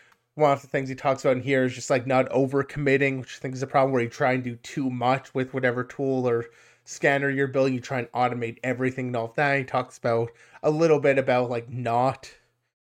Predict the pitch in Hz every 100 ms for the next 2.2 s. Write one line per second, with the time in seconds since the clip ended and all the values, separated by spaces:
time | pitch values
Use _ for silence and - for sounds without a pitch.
0 | _ _ 156 139 135 139 135 139 139 160
1 | 135 127 113 - - 123 120 123 123 123
2 | - -